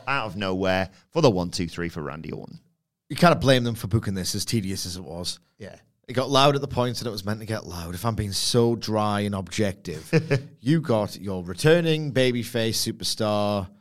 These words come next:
Speaker 2: and he's going to beat a loathsome heel who gets heat in a low-stakes bit of welcome back and have some fun. If you're a W W E fan, you probably enjoyed this a lot.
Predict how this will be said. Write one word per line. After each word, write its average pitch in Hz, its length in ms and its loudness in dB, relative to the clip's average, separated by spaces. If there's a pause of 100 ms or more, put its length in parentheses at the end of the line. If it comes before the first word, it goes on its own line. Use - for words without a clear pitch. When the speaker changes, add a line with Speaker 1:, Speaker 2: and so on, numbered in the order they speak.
(540)
Speaker 2:
and 98 120 -8
he's 92 180 -4
going 131 220 0
to 120 100 -4
beat 107 340 -4
a 92 220 -4
loathsome 131 580 2
heel 95 320 -6
who 87 140 -6
gets 95 340 -2
heat 92 400 -8 (260)
in 92 80 -18
a 87 60 -10
low-stakes 104 840 2
bit 98 220 -4
of 82 140 -12
welcome 92 420 -6
back 85 400 -8
and 82 240 -10
have 82 180 -14
some 90 200 -12
fun. 69 380 -20 (960)
If 113 120 -8
you're 120 100 2
a 110 60 -2
W 156 220 4
W 160 220 -2
E 110 80 -2
fan, 101 220 -4
you 98 60 -6
probably 101 240 -6
enjoyed 92 320 -6
this - 120 -8
a - 40 -12
lot. - 200 -16